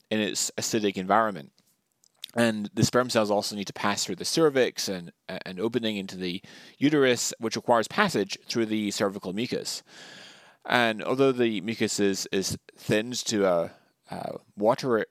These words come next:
a more watery consistency during the fertile window, making it more hospitable to sperm, uh,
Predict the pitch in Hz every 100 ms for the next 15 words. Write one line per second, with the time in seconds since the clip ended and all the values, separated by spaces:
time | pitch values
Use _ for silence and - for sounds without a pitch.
0 | - 98 107 104 98 110 131 104 92 95
1 | 107 - 101 92 90 92 98 95 92 92
2 | 98 95 87 87 104 135 101 82 - -
3 | - - 107 107 98 78 101 98 90 -
4 | - 202 156 101 95 - 82 87 110 -
5 | - - - -